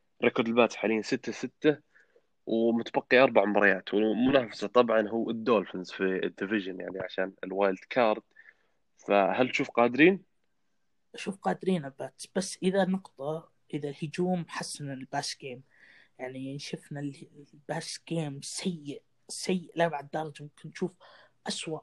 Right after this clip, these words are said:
Speaker 2: باس جيم بالدوري موجود بالباتس.
Speaker 1: معك
Speaker 2: يعني
Speaker 1: نيوتن وستيدهام، من تت-، وش تتوقع يعني؟
Speaker 2: <laughs> شوف الإحصائية يعني،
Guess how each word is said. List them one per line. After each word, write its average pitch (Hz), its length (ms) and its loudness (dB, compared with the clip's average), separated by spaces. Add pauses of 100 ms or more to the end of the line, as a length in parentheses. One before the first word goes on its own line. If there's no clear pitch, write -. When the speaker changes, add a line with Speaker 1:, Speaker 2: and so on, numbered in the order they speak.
Speaker 2:
باس 175 320 0
جيم 208 320 0 (300)
بالدوري 202 380 0
موجود 170 320 -2
بالباتس. 139 520 -8 (380)
Speaker 1:
معك 160 340 6
Speaker 2:
يعني 139 120 0
Speaker 1:
نيوتن 160 360 6
وستيدهام، 107 640 2
من 151 160 6
تت-، - 220 -8
وش - 180 2
تتوقع - 500 0
يعني؟ 87 280 -4 (280)
Speaker 2:
<laughs> - 720 -2
شوف 247 260 6
الإحصائية 185 600 0
يعني، 127 420 -8